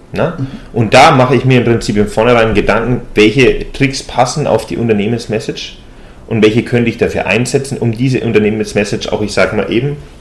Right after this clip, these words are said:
Speaker 1: in einer magischen Form zu übermitteln. Und so funktioniert es dann, dass diese Unternehmensmessage in die Zaubertricks integriert wird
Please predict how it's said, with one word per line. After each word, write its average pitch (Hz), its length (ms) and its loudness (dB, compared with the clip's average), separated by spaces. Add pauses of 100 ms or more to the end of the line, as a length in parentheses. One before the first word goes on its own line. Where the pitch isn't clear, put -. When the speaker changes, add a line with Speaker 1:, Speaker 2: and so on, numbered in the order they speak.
(120)
Speaker 1:
in 113 280 0
einer 190 220 0
magischen 113 500 0
Form 123 460 2
zu - 100 -4
übermitteln. 117 480 2 (1000)
Und 110 180 0
so 143 380 0
funktioniert 127 500 -2
es 85 140 -12
dann, - 100 -12 (480)
dass - 140 -6
diese 113 240 0
Unternehmensmessage 139 720 2
in 160 160 2
die 131 220 0
Zaubertricks 135 460 2
integriert 151 420 0
wird 254 220 -4